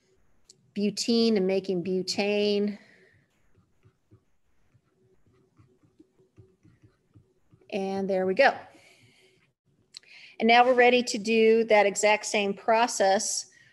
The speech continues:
with the formed minus the broken,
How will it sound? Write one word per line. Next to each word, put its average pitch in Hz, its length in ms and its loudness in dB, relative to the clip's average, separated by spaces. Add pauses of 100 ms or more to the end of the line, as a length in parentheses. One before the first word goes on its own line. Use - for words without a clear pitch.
(200)
with 190 380 -2
the 185 360 2 (460)
formed 220 640 2 (400)
minus 196 840 -2 (320)
the 185 100 -2
broken, 185 680 0